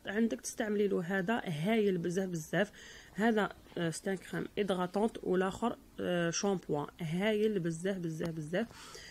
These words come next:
نتمنى ان شاء الله يا ربي، آه، تسيوه ويعجبكم، وكما يقولوا وردوا لي بالخبر، ردوا لي بالخبر. آه،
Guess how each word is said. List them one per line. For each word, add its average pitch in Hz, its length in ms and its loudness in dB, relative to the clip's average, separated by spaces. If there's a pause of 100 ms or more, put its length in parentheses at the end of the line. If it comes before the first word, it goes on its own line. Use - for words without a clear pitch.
(200)
نتمنى 294 340 4
ان 240 60 4
شاء 240 140 0
الله 208 140 4
يا 196 120 4
ربي، 175 500 4
آه، 165 260 2
تسيوه 208 600 4
ويعجبكم، 208 840 2
وكما 214 760 4
يقولوا 196 400 0 (320)
وردوا 269 340 6
لي 247 100 8
بالخبر، 180 520 2 (840)
ردوا 240 320 2
لي 240 80 4
بالخبر. 185 480 0 (180)
آه، 170 440 2